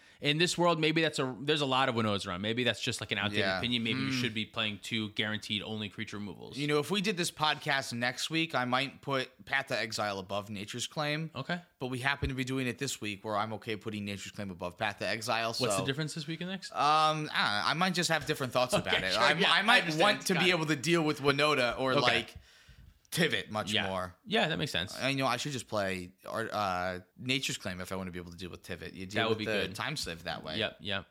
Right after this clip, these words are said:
Speaker 1: that would be good.
Speaker 2: The third green card that deals with artifacts and enchantments is Force of Vigor. And I'm including this because if you cast it for free,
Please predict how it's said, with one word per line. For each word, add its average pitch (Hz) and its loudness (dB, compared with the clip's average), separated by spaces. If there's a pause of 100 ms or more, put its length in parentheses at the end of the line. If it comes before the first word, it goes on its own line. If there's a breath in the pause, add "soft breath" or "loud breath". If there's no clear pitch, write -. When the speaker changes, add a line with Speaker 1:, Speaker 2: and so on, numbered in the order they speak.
Speaker 1:
that - -12
would - -12
be 95 -8
good. 85 -8 (120)
Speaker 2:
The 165 -2
third 247 2 (300)
green 190 -4
card 120 2
that 123 0
deals 143 -2
with 135 -2
artifacts 135 -2
and 131 -4
enchantments 127 0
is 127 0 (140 loud breath)
Force 214 2
of 196 2
Vigor. 104 -4 (240 loud breath)
And 147 -2
I'm 170 2
including 262 0
this 240 -2
because 190 -4
if 190 -2
you 180 -4
cast 175 0
it 196 0
for 175 -4
free, 202 2